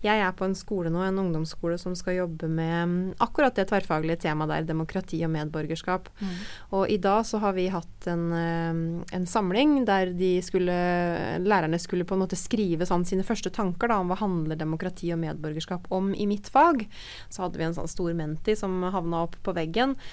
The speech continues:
Speaker 1: eh, og vi så jo at det er, em, eh,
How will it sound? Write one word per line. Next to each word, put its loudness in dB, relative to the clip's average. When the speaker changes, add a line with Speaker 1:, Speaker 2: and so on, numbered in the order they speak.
Speaker 1:
eh, 0
og 2
vi 6
så 2
jo 4
at 0
det 2
er, 4
em, 0
eh, -2